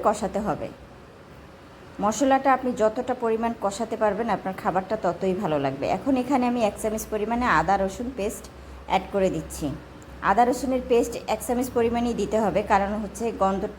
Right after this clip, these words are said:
তাহলে বেশি গন্ধ আসবে। এখন আমি ভালোভাবে নেড়ে চেড়ে দিচ্ছি। যখন ফুটে, আহ, কষানোটা প্রায় হয়ে যাবে, তখন আমি এখানে সস দিয়ে দিব। এখানে আমি এক কাপ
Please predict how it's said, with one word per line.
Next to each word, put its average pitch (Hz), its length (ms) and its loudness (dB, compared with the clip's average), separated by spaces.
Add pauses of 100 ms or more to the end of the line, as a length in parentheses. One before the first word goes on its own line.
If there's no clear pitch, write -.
তাহলে 202 300 0
বেশি 185 280 -2
গন্ধ 185 280 0
আসবে। 123 400 0 (1300)
এখন 220 260 0
আমি 254 180 4
ভালোভাবে 247 460 2
নেড়ে 208 220 2
চেড়ে 180 220 -2
দিচ্ছি। 147 380 -8 (2250)
যখন 247 300 4
ফুটে, 262 340 2
আহ, 262 120 4 (580)
কষানোটা 233 460 0
প্রায় 233 320 2
হয়ে 226 200 2
যাবে, 240 300 0
তখন 214 260 2
আমি 214 260 -2
এখানে 214 260 -2
সস 208 340 2
দিয়ে 180 160 2
দিব। 139 300 -4 (800)
এখানে 247 260 2
আমি 254 180 2
এক 254 180 2
কাপ 254 100 2